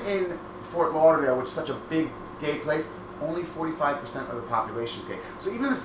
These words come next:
sm-, in this gay town, it's a vacation town, still, the heterosexuals in this gay town are ten percent more than us.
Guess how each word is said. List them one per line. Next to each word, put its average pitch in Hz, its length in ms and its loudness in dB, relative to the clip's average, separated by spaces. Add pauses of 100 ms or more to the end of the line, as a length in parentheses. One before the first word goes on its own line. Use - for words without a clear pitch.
(100)
sm-, 202 340 -2
in 190 80 0
this 165 160 0
gay 226 260 6
town, 196 400 8
it's - 100 -2
a - 40 -4
vacation 190 480 2
town, 143 320 4 (220)
still, 254 580 8 (280)
the 170 80 -2
heterosexuals 214 920 0
in 175 60 -4
this 165 140 -4
gay 196 240 6
town 175 600 4 (180)
are 160 120 4
ten 185 260 -4
percent 170 340 -2
more 143 200 0
than 113 140 -2
us. - 280 -10